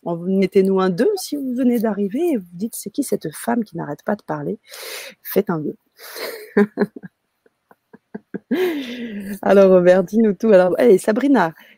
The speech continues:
qui est là ? Bonsoir. Bonsoir, Sabrina, une fidèle à la chronique quantique. Ravie. Alors, Sabrina, je crois que tu as eu très certainement, euh, le support du participant.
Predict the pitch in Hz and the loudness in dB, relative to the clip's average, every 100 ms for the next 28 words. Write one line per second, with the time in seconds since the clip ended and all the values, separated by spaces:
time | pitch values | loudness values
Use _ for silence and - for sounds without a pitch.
0 | _ - 311 339 302 190 170 190 - - | _ 0 0 2 0 0 -4 -10 -10 -4
1 | 302 233 160 151 147 - _ _ _ _ | 0 0 -2 -6 -8 -16 _ _ _ _
2 | _ - 196 180 170 - 302 - 330 262 | _ -16 -10 -10 -8 -8 -8 -4 -2 0
3 | 240 226 214 214 220 180 175 - 220 185 | 0 0 -2 -2 -4 -6 -10 -8 -4 -4
4 | 160 - _ - 190 - - 180 - - | -8 -16 _ -10 -10 -10 -10 -10 -12 -14
5 | - - - _ _ _ _ - - - | -16 -20 -20 _ _ _ _ -20 -20 -20
6 | - - - 196 - 175 175 196 180 156 | -20 -20 -20 -10 0 2 2 0 -2 -4
7 | _ _ 175 180 170 185 175 190 254 190 | _ _ 0 0 2 2 4 0 0 -2
8 | 165 214 220 - 151 202 233 190 - 208 | 0 -2 -2 -4 -6 -2 0 0 -2 -2
9 | 208 - - - 240 214 - 190 196 196 | -2 -4 -8 -6 -4 -6 -6 -2 -2 -2
10 | 190 156 - - 156 156 151 - - 196 | -2 -4 -4 -8 -4 -2 -4 -8 -6 -6
11 | 170 170 160 175 - - 185 | -6 -8 -10 -12 -12 -4 -4